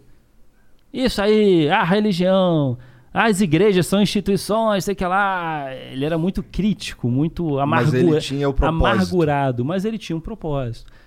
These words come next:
Speaker 1: Que era, assim que você se livrasse dessas muletas, o ser humano transcende isso. Pare de ficar em muletas. Mesmo que isso possa ca-, causar sofrimento e solidão, após você largar suas muletas e passar por essa fase,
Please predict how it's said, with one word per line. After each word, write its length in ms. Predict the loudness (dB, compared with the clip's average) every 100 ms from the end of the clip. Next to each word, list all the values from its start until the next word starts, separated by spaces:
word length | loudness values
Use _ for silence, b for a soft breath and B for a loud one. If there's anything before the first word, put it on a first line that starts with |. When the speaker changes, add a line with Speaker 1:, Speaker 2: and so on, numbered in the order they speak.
| b -4
Speaker 1:
Que 160 | 0
era, 260 | 2 2 0
assim 360 | -2 -4 -4 -4
que 80 | -2
você 280 | -4 -4
se 140 | -8 -6
livrasse 760 | -6 -6 -6 -4 -6 -8 -8
dessas 380 | -4 -4 -4 -6
muletas, 920 | -4 -4 -6 -8 -8 -10 -10 -12 -20 b b -12
o 60 | -6
ser 220 | -2 0
humano 320 | 0 0 -2
transcende 840 | -4 -6 -8 -6 -6 -4 -6 -6 -6
isso. 380 | -8 -10 -10 b b -6
Pare 300 | -6 -4 -6
de 160 | -8 -10
ficar 340 | -10 -8 -6
em 60 | -4
muletas. 800 | -4 -4 -4 -6 -8 -10 -14 b b -2
Mesmo 300 | 0 0 -4
que 60 |
isso 120 | -8
possa 220 | -6 -6 -6
ca-, 260 | -10 -10 -6
causar 420 | -4 -4 -2 -2
sofrimento 720 | -2 -8 -6 -4 -2 -4 -6
e 20 |
solidão, 760 | -8 -6 -4 -4 -2 0 0 -2 B B
após 360 | -8 -4 -4 -4
você 280 | -6 -8 -6
largar 360 | -6 -4 -4 -4
suas 200 | -6 -6
muletas 400 | -4 -4 -6 -6
e 40 |
passar 400 | -8 -10 -8 -10
por 160 | -10 -12
essa 200 | -12 -14
fase, 540 | -10 -8 -8 -8